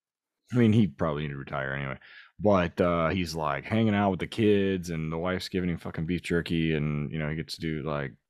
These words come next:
stupid shit now. He's doing, like, dog stuff, and I always like seeing that. Just, it's, I hate when we have to retire them, and, um, like, you end up, they end up either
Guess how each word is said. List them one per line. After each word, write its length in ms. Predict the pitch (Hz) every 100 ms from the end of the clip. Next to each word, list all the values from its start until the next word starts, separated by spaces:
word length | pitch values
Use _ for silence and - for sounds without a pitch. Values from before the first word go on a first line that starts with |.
| _ _ _
stupid 400 | - - 87 80
shit 200 | - 82 -
now. 180 | 82
He's 260 | 87 107 87
doing, 240 | 104 143
like, 200 | 123 120
dog 240 | 92 113 104
stuff, 340 | - 78 -
and 340 | - 98 98 98
I 160 | 98
always 240 | 131 120 101
like 200 | 101 87
seeing 300 | 95 90 80
that. 180 | 76 71
Just, 280 | 78 -
it's, 360 | - 82 - - - - - -
I 60 | 82
hate 340 | - 117 110
when 640 | 90 92 87 82 82 82 80
we 460 | 87 85 82 76 - _ - _ _ _ -
have 180 | 92 -
to 100 | 90
retire 460 | 85 90 87 87
them, 340 | 82 80 78 78
and, 500 | 78 80 80 78 76
um, 600 | 73 73 71 67 65 60 - _ _
like, 440 | 73 71 67 - -
you 360 | 78 76 78
end 180 | 78 76
up, 240 | 73 71 - _ _ _
they 200 | 76 76
end 160 | 76 78
up 180 | 76 71
either 640 | 80 80 76 73 73 -